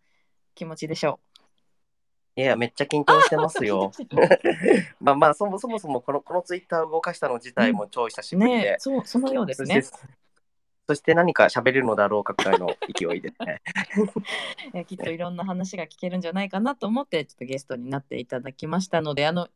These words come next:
Speaker 1: い-、な-、何回かね、お話ししたことあるんですけど、いつも通りのセンさんでお話しいただけると、私は、私もすごく楽しみにしているので、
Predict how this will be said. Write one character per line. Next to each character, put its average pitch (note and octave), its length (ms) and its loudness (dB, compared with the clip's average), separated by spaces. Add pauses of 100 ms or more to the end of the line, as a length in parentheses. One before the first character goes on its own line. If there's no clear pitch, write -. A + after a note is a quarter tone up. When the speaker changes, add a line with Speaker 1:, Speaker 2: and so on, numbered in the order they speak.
Speaker 1:
い-、 A#3 80 -8 (100)
な-、 D#4 120 -2 (100)
何 E4+ 140 -2
回 - 140 -6
か D#3 120 -6
ね、 F#3+ 100 0
お F#3 60 -2
話 F3 260 -4
し F#3 80 -12
し - 20 -20
た F3 120 -8
こ - 80 -12
と - 120 -4
あ D3+ 60 0
る C#3+ 120 -12
ん - 20 -20
で C#3 80 -14
す - 80 -20
け D3 60 -12
ど、 C#3+ 40 -8
い D3 60 -14
つ D#3+ 100 -18
も D#3+ 120 -8
通 B3+ 160 0
り F#3 100 -4
の C3+ 160 -8 (320)
セ E3+ 80 -4
ン D3+ 80 -8
さ D3+ 100 -6
ん C#3 80 -8
で C#3 100 -2
お C#3 60 -2
話 D3 300 -10
し D3 60 -10
い C#3+ 40 -12
た C#3 120 -4
だ C#3 100 -10
け - 140 -14
る D#3 100 -4
と、 - 80 -4
私 D#3+ 280 -4
は、 E3+ 240 4
私 B3 180 0
も A#3+ 100 0
す A#3+ 80 -2
ご A#3 100 2
く - 80 -10
楽 D#3 200 -6
し D#3 100 -8
み D3 100 -8
に B2 120 -10
し - 40 -14
て C#3+ 120 -6
い C3+ 40 -4
る C3+ 120 -8
の C3 100 -10
で、 A#2+ 160 -8